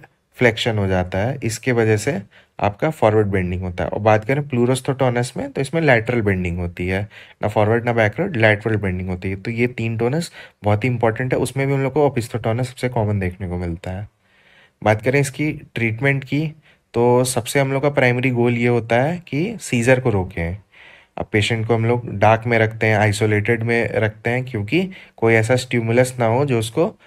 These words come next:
प्रोवोक कर दे, जा-, जिसके कारण कन्वल्जन बढ़ जाए। अब कन्वल्जन को रोकने के लिए हम लोग अपनी फार्मा की नॉलेज लगा सकते हैं कि हम लोग कौन-कौन सी दवाई दे सकते हैं, जो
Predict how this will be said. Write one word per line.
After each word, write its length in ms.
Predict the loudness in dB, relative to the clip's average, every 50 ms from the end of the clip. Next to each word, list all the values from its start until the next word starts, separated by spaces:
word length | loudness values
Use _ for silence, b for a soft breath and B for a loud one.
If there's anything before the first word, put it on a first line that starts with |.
| b b b 2
प्रोवोक 340 | 4 6 6 6 4 4
कर 160 | 2 2 2 2
दे, 100 | 2 2
जा-, 240 | 2 2 0 0
जिसके 300 | -4 -4 -4 -4 -4 -2
कारण 280 | 0 2 2 2 2 0
कन्वल्जन 560 | 0 0 2 2 4 2 2 2 2 0 0
बढ़ 240 | 0 2 4 4 4
जाए। 360 | 2 0 0 0 0 -2 -4 B B B B B B B B
अब 280 | 0 2 2 2 -2 -8 -12 _ _ _ _ _ _ _ _ _ _ 0
कन्वल्जन 540 | 2 2 4 4 4 4 4 4 2 2 2
को 80 | 2
रोकने 360 | 2 2 2 2 0 0 0
के 100 | 2 2
लिए 220 | 2 4 4 4 4
हम 400 | 2 0 -4 -6 -4 -4 -2 -2
लोग 120 | -2 -2 -2
अपनी 220 | -2 -2 -4 -4
फार्मा 340 | 0 2 2 2 2 2 0
की 120 | 0 0
नॉलेज 320 | 0 0 2 2 2 2 2
लगा 240 | 2 4 4 4
सकते 340 | 2 2 -2 -8 _ -4 -2
हैं 160 | -2 -2 -2 B B B B B B
कि 60 | 0 0
हम 120 | 2 2
लोग 100 | 2 2
कौन-कौन 340 | 2 0 0 0 -2 -2 -2
सी 120 | 0 2
दवाई 200 | 4 4 6 4
दे 140 | 4 2 0
सकते 320 | 0 -2 -4 -4 -4 -2
हैं, 180 | -2 -2 -2 -4 B B B B B B -8 -2
जो 360 | 0 2 2 2 0 -4